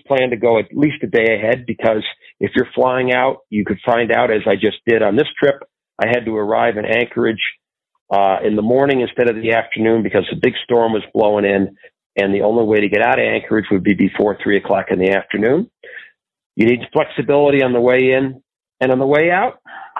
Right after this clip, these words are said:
You never quite know. You might be thinking you're leaving on a Sunday, but you may still be stuck on the Bering Sea on a Wednesday. It does happen. So, well, if I'm not on the air next, next Sunday, it's because I'm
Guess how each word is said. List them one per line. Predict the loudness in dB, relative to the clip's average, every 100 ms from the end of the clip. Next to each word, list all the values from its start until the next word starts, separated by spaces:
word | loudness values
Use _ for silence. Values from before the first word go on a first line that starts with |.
| -16 _ _ _ -2
You | 2
never | 4 2 -2
quite | -2 -2 0
know. | -2 -2 -10 _ _ _ _ _
You | 0
might | 2 0
be | -2 -4
thinking | -2 0 0
you're | 2
leaving | 2 2 2 2
on | 2
a | 2 0
Sunday, | 0 2 0 -2 -10 _ _ _ _
but | -2
you | 0 2
may | 2 0 -2
still | 0 2
be | 2 0
stuck | -2 0 0
on | -2
the |
Bering | -2 0 0 -2 -2
Sea | 0 2 0 -6 _ _ _
on | -2 0
a |
Wednesday. | 0 0 0 -2 -4 -4 -6
It | -6 0
does | 0 0
happen. | -2 -2 -2 -4 -6 _ _ _ -4 0
So, | 0 -2 -8 _ _ _ _ 0
well, | 2 0 -2
if | 0
I'm | 2
not | 2 2
on | 2
the | 2
air | 2 2 2
next, | -2 -4 -12 -2
next | 0 0 -2
Sunday, | 0 0 0 -2 -6 _
it's | -6 -2
because | -2 0 0
I'm | 2 -2